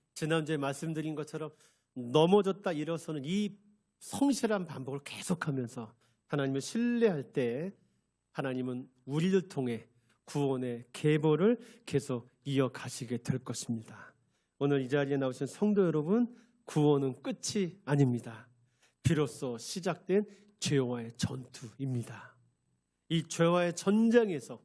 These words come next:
전쟁에서 하나님의 영광을 위해 싸우는 그러한 용사들이 되시기를 축복합니다.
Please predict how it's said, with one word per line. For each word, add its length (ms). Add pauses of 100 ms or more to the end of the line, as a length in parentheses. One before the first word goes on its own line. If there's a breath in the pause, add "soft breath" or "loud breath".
(120)
전쟁에서 1200 (2500)
하나님의 520
영광을 680
위해 140
싸우는 540 (840)
그러한 280
용사들이 680 (140)
되시기를 680 (320 soft breath)
축복합니다. 1120